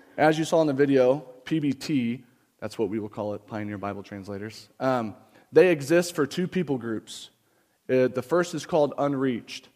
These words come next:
And what this means is, um, they kinda talked a little bit about it. They have people that are unreached around the world. That means they have no Bible,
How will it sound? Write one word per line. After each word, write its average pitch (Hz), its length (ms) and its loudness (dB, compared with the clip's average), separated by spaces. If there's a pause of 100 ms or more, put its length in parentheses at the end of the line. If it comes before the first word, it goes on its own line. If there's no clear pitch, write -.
(400)
And 123 220 -4
what 143 160 0
this 147 220 -4
means 143 460 2
is, 123 220 2
um, 120 220 -2
they 123 100 -2
kinda 156 280 -2
talked 143 300 0
a 135 40 -2
little 127 200 -2
bit 113 120 -2
about 113 260 0
it. 117 140 -2 (640)
They 147 180 6
have 143 640 2
people 185 240 -2
that 156 140 6
are 147 100 2
unreached 151 540 0
around 131 260 0
the 123 80 -4
world. 120 420 2
That 120 100 -4
means 123 260 -4
they 127 120 0
have 113 420 -4 (360)
no 135 260 2
Bible, 135 540 2